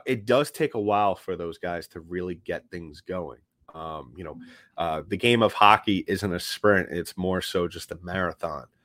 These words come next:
And for a guy like Anthony Cirelli, um, it's definitely a marathon right now. But, you know, I, I like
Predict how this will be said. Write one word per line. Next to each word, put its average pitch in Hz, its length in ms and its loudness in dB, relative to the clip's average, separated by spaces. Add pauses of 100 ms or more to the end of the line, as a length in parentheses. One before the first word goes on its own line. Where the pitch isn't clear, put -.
(280)
And 90 240 -2
for 95 160 2
a 90 80 4
guy 95 180 4
like 87 220 2
Anthony 90 380 -4
Cirelli, 104 600 8 (380)
um, 80 480 -4 (140)
it's 98 260 -4
definitely 107 360 4
a 95 40 4
marathon 92 600 -2
right 85 280 -2
now. 95 380 0
But, 95 240 0 (500)
you 120 120 0
know, 104 160 2
I, 117 140 6
I 131 180 8
like 135 560 6